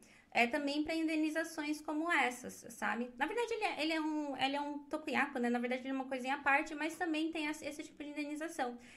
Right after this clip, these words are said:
Então, eu utilizei meu seguro de incêndio pra pagar aquele,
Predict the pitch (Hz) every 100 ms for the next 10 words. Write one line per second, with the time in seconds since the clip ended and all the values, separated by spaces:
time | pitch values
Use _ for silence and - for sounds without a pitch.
0 | - 262 277 285 285 277 277 277 294 302
1 | 285 269 269 269 330 - 294 302 311 381
2 | - - - _ 311 311 359 - - -
3 | _ - - 302 277 285 359 - - -
4 | 269 277 277 269 269 262 262 262 254 254
5 | 254 247 247 240 233 233